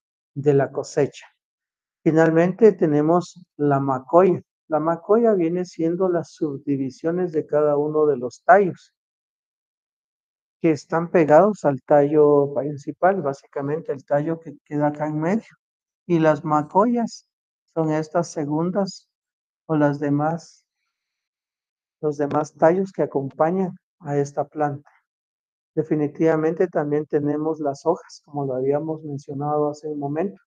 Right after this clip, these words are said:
Las hojas se ubican debajo de la panícula y en cada una de las distintas,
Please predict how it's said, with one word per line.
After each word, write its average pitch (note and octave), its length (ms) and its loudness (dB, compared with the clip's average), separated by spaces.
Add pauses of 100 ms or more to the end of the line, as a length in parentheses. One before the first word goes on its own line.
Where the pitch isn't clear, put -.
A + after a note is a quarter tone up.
(760)
Las C#3+ 160 2 (300)
hojas F#3 360 2
se D3 240 2
ubican D#3 460 0
debajo C#3+ 400 0
de D#3 140 2
la D3 220 -4
panícula F#3 760 -2
y E3 240 0
en D3 180 0
cada D#3+ 360 0
una E3+ 360 -2
de D3 180 -4
las C#3 540 -10 (460)
distintas, D#3 1000 0